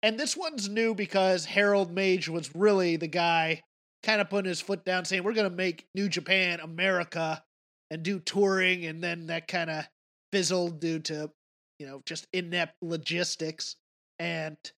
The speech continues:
passport issues and things of that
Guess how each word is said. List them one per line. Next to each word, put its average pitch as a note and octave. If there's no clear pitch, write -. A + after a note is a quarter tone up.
passport F3
issues D#3+
and D3
things F#3
of E3+
that F3+